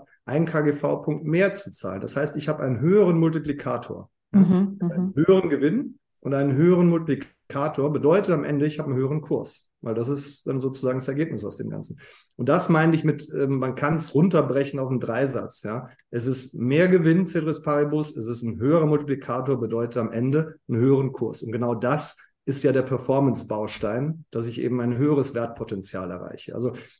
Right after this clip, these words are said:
Speaker 1: ist jetzt
Speaker 2: Mhm,
Speaker 1: sehr
Speaker 2: mhm.
Speaker 1: schematisch vereinfacht, aber am Ende ist es genau so. Ja? Also
Speaker 2: Ja.
Speaker 1: ich habe,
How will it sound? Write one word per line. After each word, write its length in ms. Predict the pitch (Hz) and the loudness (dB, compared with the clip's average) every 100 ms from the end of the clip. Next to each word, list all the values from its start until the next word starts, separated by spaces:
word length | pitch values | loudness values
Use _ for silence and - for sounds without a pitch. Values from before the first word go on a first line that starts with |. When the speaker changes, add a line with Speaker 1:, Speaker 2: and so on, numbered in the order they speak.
| _ | _
Speaker 1:
ist 180 | - 160 | -2 4
jetzt 200 | 202 170 | 6 8
Speaker 2:
Mhm, 40 | 190 | 8
Speaker 1:
sehr 140 | 165 | 8
Speaker 2:
mhm. 40 | |
Speaker 1:
schematisch 540 | 170 190 143 202 202 - | 6 4 6 6 4 -2
vereinfacht, 560 | 151 165 185 - 131 | -6 -2 -2 0 -2
aber 440 | 139 139 135 135 131 | 0 2 2 0 -4
am 100 | 143 | -2
Ende 240 | 139 165 | 2 2
ist 160 | - 165 | 2 0
es 160 | 165 - | 0 -2
genau 300 | 113 120 135 | -2 0 0
so. 320 | 147 147 - | -2 -4 -6
Ja? 160 | 131 - | -10 -8
Also 240 | - 127 - | -6 -6 -2
Speaker 2:
Ja. 160 | 190 | -2
Speaker 1:
ich 180 | 175 - | -2 -6
habe, 80 | 139 | -18